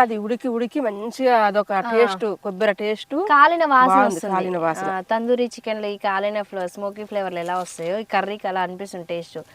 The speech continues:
Speaker 2: ఎండు కొబ్బరి మెయిన్, అది ఎంత బాగా
Speaker 1: మ్మ్.
Speaker 2: మంచి కాల్చుకొని
Speaker 1: ఎండు
Speaker 2: ఉందంతా.
Speaker 1: కొబ్బరి ఉల్లిగడ్డ కాల్ చేసినట్టే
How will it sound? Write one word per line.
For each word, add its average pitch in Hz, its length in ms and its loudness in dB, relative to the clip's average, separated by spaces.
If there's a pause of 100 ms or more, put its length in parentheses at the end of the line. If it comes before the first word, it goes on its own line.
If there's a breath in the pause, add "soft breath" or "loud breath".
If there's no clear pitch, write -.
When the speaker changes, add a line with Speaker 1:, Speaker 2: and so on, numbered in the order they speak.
(340 soft breath)
Speaker 2:
ఎండు 220 180 -6
కొబ్బరి 233 360 -4
మెయిన్, 208 420 -2 (220)
అది 190 140 -6
ఎంత 196 300 -6
బాగా 202 280 2
Speaker 1:
మ్మ్. 208 60 -6
Speaker 2:
మంచి 196 220 -10
కాల్చుకొని 190 480 -4
Speaker 1:
ఎండు 196 120 -4
Speaker 2:
ఉందంతా. 254 180 2
Speaker 1:
కొబ్బరి 233 240 4
ఉల్లిగడ్డ 247 400 4
కాల్ 220 340 6
చేసినట్టే 226 460 0